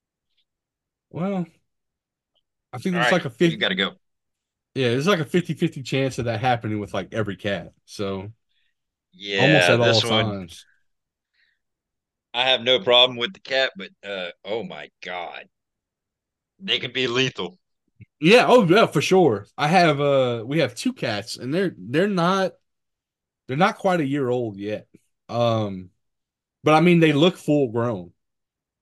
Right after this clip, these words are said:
Speaker 1: Uh, I don't think they'll do much growing anymore. Hopefully not. They're pretty big as it is. Um, and, like, one, one, uh, so it's Callie and Peaches.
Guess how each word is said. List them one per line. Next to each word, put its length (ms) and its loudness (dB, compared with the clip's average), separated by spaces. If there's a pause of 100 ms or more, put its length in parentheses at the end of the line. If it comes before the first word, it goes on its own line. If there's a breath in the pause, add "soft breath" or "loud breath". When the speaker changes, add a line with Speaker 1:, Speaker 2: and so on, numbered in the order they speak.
(340)
Speaker 1:
Uh, 440 -2 (340)
I 80 -4
don't 120 -2
think 140 -4
they'll 120 0
do 160 -2
much 280 -2
growing 300 -4
anymore. 600 -8 (220)
Hopefully 360 -4
not. 140 -8
They're 100 0
pretty 220 -2
big 260 0
as 180 -4
it 60 -8
is. 440 -4 (520 soft breath)
Um, 720 2 (1040)
and, 140 2
like, 260 2
one, 640 4 (760)
one, 500 0
uh, 440 -4
so 440 -6
it's 200 -12
Callie 540 2
and 140 -2
Peaches. 580 -12